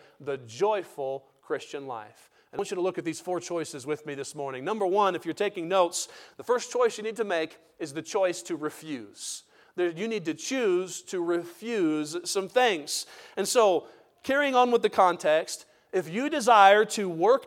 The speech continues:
out the joy that Jesus has begun to work in your heart, you must first choose to refuse the things in your life that would steal that joy. Make no mistake about it, there are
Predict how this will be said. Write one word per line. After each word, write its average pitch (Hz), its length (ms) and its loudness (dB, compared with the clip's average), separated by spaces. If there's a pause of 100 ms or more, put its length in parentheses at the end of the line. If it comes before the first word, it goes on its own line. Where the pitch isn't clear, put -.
(120)
out 269 300 8
the 220 80 2
joy 175 640 4
that 185 180 4
Jesus 190 540 -2
has 196 200 0
begun 196 360 -4
to 202 180 -8
work 202 400 -2
in 294 240 -6
your 226 160 0
heart, 226 560 8 (640)
you 196 140 -4
must 190 260 2
first 247 480 2
choose 226 300 -4
to 180 100 -4
refuse 220 720 -4 (260)
the 190 140 0
things 240 420 -2
in 226 160 -6
your 220 140 -4
life 185 420 0 (420)
that 202 180 0
would 180 180 -2
steal 208 460 -4
that 151 180 -2
joy. 139 300 -2 (600)
Make 240 160 -2
no 247 140 -2
mistake 240 340 -2
about 202 280 2
it, 170 120 -6
there 220 240 0
are 208 280 2